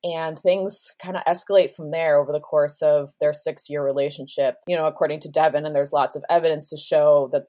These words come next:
there was, like, very serious domestic abuse by John and a lot of alcohol use, all culminating in the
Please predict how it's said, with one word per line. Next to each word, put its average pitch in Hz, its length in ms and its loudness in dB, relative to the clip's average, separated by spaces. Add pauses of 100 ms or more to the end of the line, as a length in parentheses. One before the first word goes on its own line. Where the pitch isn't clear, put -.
there 143 140 4
was, 139 160 -6
like, 127 180 -2
very 143 420 -2
serious 131 540 -2
domestic 131 400 -12
abuse 131 340 -8
by 127 200 -2
John 170 420 0
and 143 80 -4
a 135 60 4
lot 135 140 2
of - 140 -12
alcohol 139 380 -2
use, 131 640 -6
all 160 240 6
culminating 147 840 -4 (220)
in 143 460 -6 (500)
the 156 120 -2